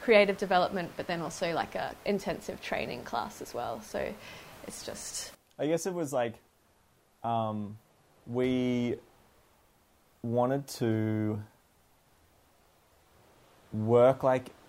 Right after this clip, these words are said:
Speaker 2: intimately and around the, the morals and the,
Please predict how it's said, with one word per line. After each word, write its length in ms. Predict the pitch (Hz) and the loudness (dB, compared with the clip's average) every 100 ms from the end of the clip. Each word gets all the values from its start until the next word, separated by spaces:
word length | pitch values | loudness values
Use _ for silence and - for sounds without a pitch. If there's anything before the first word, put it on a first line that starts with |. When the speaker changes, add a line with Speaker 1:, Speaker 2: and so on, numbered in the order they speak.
| - | -2
Speaker 2:
intimately 760 | 123 117 120 120 95 110 107 104 - - | 0 2 2 2 2 0 0 -2 -10 -4
and 440 | 107 101 101 95 - - - 117 | -2 0 -2 -6 -14 -20 0 4
around 540 | 110 113 110 110 104 | 6 4 4 2 0
the, 260 | 113 107 104 - - | 0 0 -2 -6 -4
the 160 | 107 | 0
morals 480 | 110 104 104 104 101 | 2 4 4 2 -2
and 100 | 104 | -4
the, 160 | 98 | -4